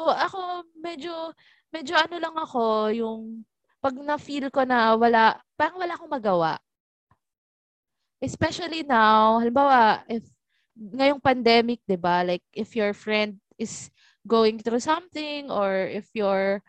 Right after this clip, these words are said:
loved one is going through something, tas parang you can't do anything, you feel powerless to, to help. Parang ganun na, or to change their situation.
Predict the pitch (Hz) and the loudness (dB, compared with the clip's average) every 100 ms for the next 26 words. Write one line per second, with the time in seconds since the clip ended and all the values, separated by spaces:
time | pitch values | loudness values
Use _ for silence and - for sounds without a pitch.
0 | _ _ _ - 202 196 208 196 208 208 | _ _ _ -6 -6 -4 -4 -4 -6 -6
1 | 208 208 226 311 330 - 262 254 262 - | -6 -10 -10 -8 -8 -8 -10 -10 -12 -2
2 | 294 285 285 285 - 277 254 214 247 226 | 0 0 -4 -8 -4 -4 -4 -4 -2 0
3 | 220 214 220 208 - 202 190 185 196 202 | 0 0 -4 -10 -6 -2 -2 -2 -6 -12
4 | 202 214 233 - 226 220 202 190 185 190 | -16 -10 -10 -2 -2 0 2 2 2 0
5 | 190 190 - 233 214 208 - - _ _ | -2 -6 -8 -6 -4 -4 -8 -20 _ _
6 | 294 269 214 214 226 220 _ _ _ _ | -4 2 4 4 2 0 _ _ _ _
7 | _ _ _ 277 311 320 269 208 185 185 | _ _ _ -6 -6 -2 -2 0 -2 -4
8 | 185 180 180 180 - 220 226 247 226 - | -4 -6 -6 -10 -4 -2 0 -2 -4 -4
9 | 262 240 214 214 214 - - 196 175 175 | -4 -4 -4 -2 -2 -4 -10 -8 -6 -8
10 | - - - | -8 -8 -8